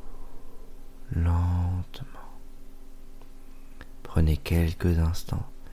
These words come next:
pour vous concentrer sur votre respiration.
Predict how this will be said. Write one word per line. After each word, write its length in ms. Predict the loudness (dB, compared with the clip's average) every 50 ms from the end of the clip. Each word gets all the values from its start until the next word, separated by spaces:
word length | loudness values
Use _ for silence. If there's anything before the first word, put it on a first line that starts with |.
| -12 -12 -10 -10 -10 -10 -6
pour 160 | -2 0 2
vous 160 | 2 2 0
concentrer 680 | -2 -6 -6 -6 -6 -2 0 0 0 0 0 0 0 0
sur 200 | 0 0 -2 -2
votre 360 | 0 0 0 0 0 0 0
respiration. 840 | 0 0 -2 -4 -4 -8 -8 -6 -6 -6 -6 -6 -8 -8 -8 -8